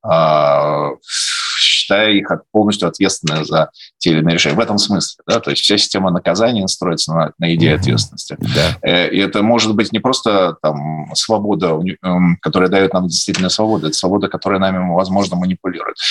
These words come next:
Speaker 1: У нее есть и обратная сторона. Поэтому это непростая история. Здесь, э, большая дискуссия между философами, юристами, нейробиологами о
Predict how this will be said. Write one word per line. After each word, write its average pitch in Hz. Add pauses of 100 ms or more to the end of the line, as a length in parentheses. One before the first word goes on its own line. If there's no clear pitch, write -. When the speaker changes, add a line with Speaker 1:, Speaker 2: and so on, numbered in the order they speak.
(180)
Speaker 1:
У 104
нее 101
есть 101
и 104
обратная 104
сторона. - (200)
Поэтому 143
это 147
непростая 147
история. 170
Здесь, -
э, 95
большая 87
дискуссия 92
между 82
философами, 104
юристами, 92 (400)
нейробиологами 92
о 69